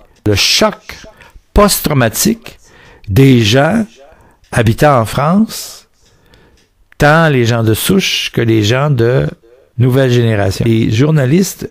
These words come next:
nous disaient toujours, « Ah, les gens prennent quand même assez bien ça, les Français sont résilients, ils passent par-dessus et ils savent qu'il faut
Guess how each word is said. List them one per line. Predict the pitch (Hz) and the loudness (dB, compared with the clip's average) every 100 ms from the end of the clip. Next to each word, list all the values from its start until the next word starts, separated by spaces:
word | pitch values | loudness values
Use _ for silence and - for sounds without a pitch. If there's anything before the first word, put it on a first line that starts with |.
| - | -4
nous | 120 | 0
disaient | 113 107 110 127 | 0 0 0 0
toujours, « | 123 107 120 | -2 0 0
Ah, | 113 | 0
les | 113 110 | 2 2
gens | 104 117 | 0 -2
prennent | 113 113 113 117 | 0 0 0 -4
quand | - 113 | -4 -4
même | 113 117 | -2 -2
assez | 110 - 110 | -4 -4 -4
bien | 110 107 | -2 -2
ça, | 101 - | -2 -2
les | 110 101 | -2 -2
Français | 113 104 110 | -2 -4 -4
sont | - 113 | -4 -2
résilients, | 104 98 104 101 101 104 107 - - - - - | 0 0 -2 0 -2 -2 -6 -14 -20 -20 -16 -4
ils | 110 | -2
passent | - 117 - | 2 0 2
par-dessus | 113 107 104 - - 113 117 117 117 | -2 0 -2 -4 -2 0 2 2 2
et | 107 104 | 2 2
ils | 104 | 0
savent | 95 - 120 123 113 | -2 -2 0 0 -2
qu'il | - 113 113 110 110 107 | -2 -2 0 0 0 -2
faut | - 120 120 | -2 -2 0